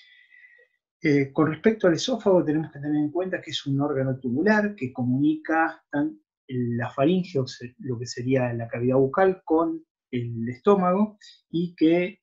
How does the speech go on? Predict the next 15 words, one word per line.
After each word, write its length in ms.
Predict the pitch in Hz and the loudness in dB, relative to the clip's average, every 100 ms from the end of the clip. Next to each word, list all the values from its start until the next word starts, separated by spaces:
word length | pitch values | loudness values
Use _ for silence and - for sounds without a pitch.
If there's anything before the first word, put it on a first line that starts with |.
| - | -4
básicamente 800 | 131 170 - 175 185 180 156 160 | 0 0 0 -4 -2 0 -2 -4
su 140 | - | -8
estructura 680 | - 156 - 147 147 156 - | -6 -8 -2 0 2 0 0
es 360 | 135 143 - - | 0 0 -2 -12
un 140 | 147 131 | -4 -2
órgano 260 | 131 127 | 0 0
muscular. 600 | 123 123 - 160 156 - _ _ - _ _ | 0 -2 0 2 2 2 _ _ -20 _ _
Tiene 540 | 147 143 139 131 123 120 | 2 4 2 2 0 -2
tres 200 | 123 - | -2 0
capas, 600 | 165 - 135 - - _ _ _ _ - | 0 0 -6 -10 -20 _ _ _ _ -8
eh, 480 | 127 117 113 110 - | -6 -4 -4 -6 -10
que 80 | - | -16
están 880 | - 143 135 131 127 117 117 113 - _ | -4 0 2 2 2 0 -2 -4 -10 _
dadas 300 | - 131 120 - | -2 0 0 -2
por 300 | 135 123 117 | 2 2 0